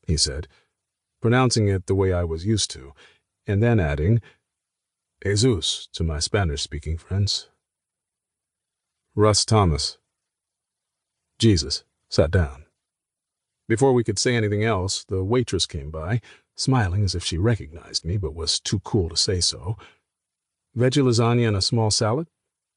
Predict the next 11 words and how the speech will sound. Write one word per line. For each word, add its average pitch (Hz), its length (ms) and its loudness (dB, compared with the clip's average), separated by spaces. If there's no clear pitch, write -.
I 78 140 -6
said. 80 280 -8
"Ranch 123 200 2
on 113 60 2
the 110 80 2
side, 110 360 0
large 98 200 -2
cappuccino?" 107 500 0
Jesus 92 320 2
said, 85 340 -2
"Same." 76 320 4